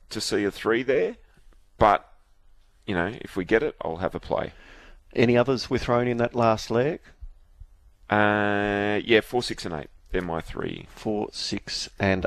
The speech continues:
Speaker 2: eight. Worsfold on top. Uh, the six, Monarch of Egypt, Egypt, and,
Speaker 1: Mm-hmm.
Speaker 2: uh, what's the eight? Sirius Liaison, twenty-one dollars.
Speaker 1: Yeah. Yeah.
Speaker 2: The stable
Speaker 1: Sirius
Speaker 2: mate.
Speaker 1: Liaison should not be
Speaker 2: The
Speaker 1: twenty-one dollars.
Speaker 2: stable mate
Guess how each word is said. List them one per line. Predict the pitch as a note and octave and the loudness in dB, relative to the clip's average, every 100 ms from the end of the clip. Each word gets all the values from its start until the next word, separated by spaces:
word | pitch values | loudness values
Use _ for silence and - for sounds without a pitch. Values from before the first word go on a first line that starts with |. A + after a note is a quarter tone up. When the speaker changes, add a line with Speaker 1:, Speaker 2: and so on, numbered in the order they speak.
| - | 2
Speaker 2:
eight. | G2+ - | 2 4
Worsfold | B2 A#2+ - A2 A2 - | 2 2 4 4 4 -2
on | A2 G#2 F2+ | -4 -4 -8
top. | - A2+ G#2+ - - | 2 4 4 0 -10
Uh, | A2+ A2+ G#2 | -6 0 0
the | A2 G#2 | 0 -2
six, | - B2 - | -2 -4 0
Monarch | A2 A2+ - - - | 2 2 -2 -10 -2
of | G2+ F2+ - | -2 -2 -2
Egypt, | A#2+ A2+ C3 - - - | 0 0 -2 -8 -4 2
Egypt, | B2+ A2+ C#3+ - B2 | 2 2 -4 0 2
and, | A#2 A#2 A2+ | 4 2 -6
Speaker 1:
Mm-hmm. | D#2+ C2 - - _ | -14 -16 -20 -20 _
Speaker 2:
uh, | - A#2 A#2 A#2 A#2+ | -2 0 2 2 0
what's | - E3+ - | -4 -8 -4
the | G#2 B2 | -2 -2
eight? | - - - - _ _ - _ _ _ | -4 -12 -20 -20 _ _ -20 _ _ _
Sirius | - D#3+ E3+ - | 0 2 2 0
Liaison, | A2 A2+ E3 - | 2 2 2 -6
twenty-one | - F#3 - D#3 C3 A#2 | -6 -6 -4 -4 -2 0
dollars. | G#2 A3+ - - - - - - - - - - - - | 0 -2 -6 -8 -10 -10 -18 -20 -20 -20 -20 -20 -20 -2
Speaker 1:
Yeah. | F#3 E3+ - _ _ - _ _ _ _ - - - _ - | 2 2 0 _ _ -20 _ _ _ _ -20 -20 -20 _ -4
Yeah. | D3+ | 2
Speaker 2:
The | B2+ | 2
stable | - D#3 | 6 4
Speaker 1:
Sirius | F3 E3+ - | 6 2 4
Speaker 2:
mate. | B2+ | 6
Speaker 1:
Liaison | A#2 A2 F#2+ | 6 4 -4
should | - A2 | -8 -8
not | G#2 | -8
be | G2 | -8
Speaker 2:
The | - | -6
Speaker 1:
twenty-one | - | -4
dollars. | - | 0
Speaker 2:
stable | D3+ D#3+ D3+ | 6 6 4
mate | B2+ B2 | 0 0